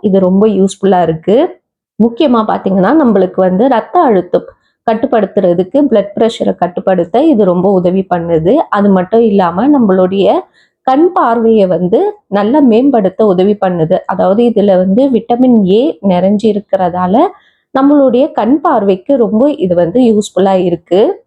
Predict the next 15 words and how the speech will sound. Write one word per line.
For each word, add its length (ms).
இந்த 220
முருங்கைக்காயில 720
பாத்தீங்கன்னா, 420
அதிகமான 580
கால்சியம் 480
இருக்கிறதால, 760
நம்மளுடைய 460
எலும்புகள் 500
வந்து 200
நல்லா 220
வலிமை 380
அடைகிறதுக்கு 600
இது 160
வந்து 160
ரொம்ப 140